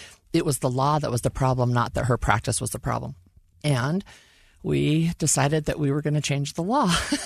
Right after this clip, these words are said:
So, so we had plenty of people say, "A, you don't know what you're doing. It can't be done. You're going up against one of the most powerful lobbies in the state."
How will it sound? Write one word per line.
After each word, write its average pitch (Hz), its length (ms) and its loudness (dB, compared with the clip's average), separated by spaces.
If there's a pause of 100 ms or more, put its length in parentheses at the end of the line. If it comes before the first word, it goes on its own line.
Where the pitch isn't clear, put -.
(840)
So, - 420 -6 (540)
so 185 380 2
we 208 140 0
had 202 220 0
plenty 180 220 2
of 247 60 0
people - 240 0
say, 135 420 2 (500)
"A, 160 100 2
you 190 160 2
don't 165 180 2
know 160 100 2
what 156 120 0
you're 165 80 0
doing. 131 460 2
It - 100 -4
can't 147 260 2
be 160 100 0
done. 127 360 2
You're 127 80 -4
going 131 220 0
up 123 160 0
against 123 320 0
one 131 80 4
of 127 80 2
the 123 60 0
most 123 200 0
powerful 104 320 2
lobbies - 340 0
in 69 60 -4
the 69 60 -2
state." - 360 -2